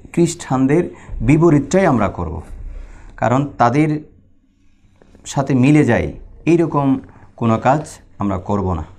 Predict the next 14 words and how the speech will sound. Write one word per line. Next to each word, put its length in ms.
এদের 220
বিরোধিতা 440
করাটা 340
হচ্ছে 260
কি 80
আমাদের 340
লক্ষ্য। 320
সুপ্রিয় 360
দর্শক 220
শ্রোতা, 380
ইয়ম 220
আশুরা 540
এই 180
দিন 360